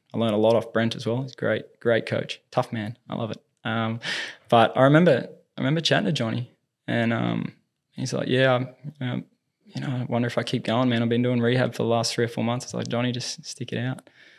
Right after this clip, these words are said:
Um, but one, this shows a lot about Johnny.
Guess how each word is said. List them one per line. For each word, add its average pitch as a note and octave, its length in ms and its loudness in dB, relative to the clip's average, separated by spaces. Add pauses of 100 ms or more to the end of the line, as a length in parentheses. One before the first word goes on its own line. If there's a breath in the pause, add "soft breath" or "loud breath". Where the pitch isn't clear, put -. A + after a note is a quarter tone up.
(600 soft breath)
Um, A2+ 520 -2 (480)
but C#3 100 6
one, D#3+ 280 6
this D3+ 140 6
shows B2 340 6
a A2 40 2
lot G#2 280 4
about A2 240 2
Johnny. A2 440 0